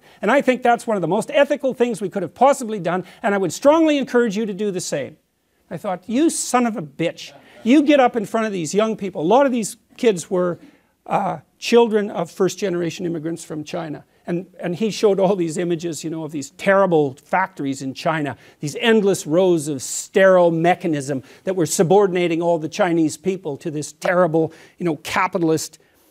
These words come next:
uh, machine. And I thought, "You don't understand." Half the audience is looking at those factories and thinking, "That's a hell of a lot better than struggling through the mud under Mao, buddy." And so he,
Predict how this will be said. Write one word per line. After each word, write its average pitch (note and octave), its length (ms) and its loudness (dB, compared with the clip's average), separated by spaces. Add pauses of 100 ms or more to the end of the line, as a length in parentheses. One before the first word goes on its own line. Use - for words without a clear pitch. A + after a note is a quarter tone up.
(160)
uh, D#3 220 -4 (180)
machine. E3 760 2 (260)
And F#3+ 140 -2
I G3+ 100 0
thought, F3+ 380 0 (240)
"You G3+ 140 -2
don't D4 160 4
understand." F3+ 720 -4
Half A3+ 260 -4
the E3+ 120 -4
audience F3+ 500 -4
is D#3 100 -12
looking F#3 240 -4
at D#3 100 -8
those E3 220 -8
factories F#3 560 -4
and D3+ 100 -10
thinking, D#3 280 -8
"That's A3+ 240 -2
a B3+ 80 -6
hell C#4 180 -2
of A#3 80 -10
a A#3 60 -8
lot A3 280 -4
better A3 300 -2
than D3 180 -6
struggling G3+ 440 -4
through G#3+ 200 -8
the F3+ 80 -8
mud F#3 300 -2
under F3+ 260 -4
Mao, E3 560 0 (360)
buddy." F#3 420 2 (640)
And G3 160 0
so A3+ 400 4 (320)
he, C4+ 180 -8